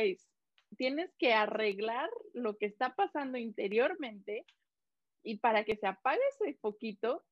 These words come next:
y pueda continuar, si no, no tiene caso, ¿no? Entonces es increíble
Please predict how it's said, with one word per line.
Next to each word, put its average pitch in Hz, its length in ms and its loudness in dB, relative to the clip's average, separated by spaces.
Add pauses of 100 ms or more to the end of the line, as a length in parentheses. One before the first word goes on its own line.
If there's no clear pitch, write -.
(140)
y 254 140 -4 (120)
pueda 226 340 2
continuar, 214 580 -4
si 208 180 -8
no, 226 280 -2 (800)
no 233 260 4
tiene 233 440 0
caso, 214 460 -2 (120)
¿no? 220 320 -4
Entonces 254 440 0
es 262 160 0
increíble 254 760 -2